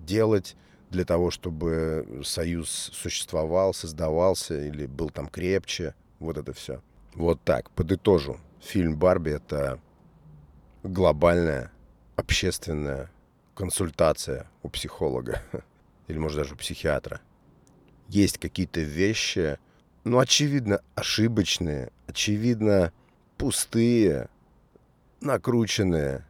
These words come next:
надуманные, оттягивающие и отвлекающие нас от, э, реального положения вещей тенденции,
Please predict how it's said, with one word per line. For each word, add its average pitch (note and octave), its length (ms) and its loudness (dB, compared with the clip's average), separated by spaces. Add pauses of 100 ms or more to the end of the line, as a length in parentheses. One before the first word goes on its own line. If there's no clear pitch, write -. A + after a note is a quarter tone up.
(420)
надуманные, G2 1000 4 (440)
оттягивающие G2 1400 2 (100)
и F#2 200 -2
отвлекающие G2 1300 4 (460)
нас G2+ 320 2 (100)
от, - 340 -4
э, F#2 340 6
реального G#2 340 8
положения G2 500 2
вещей G2 680 0 (440)
тенденции, F#2 880 4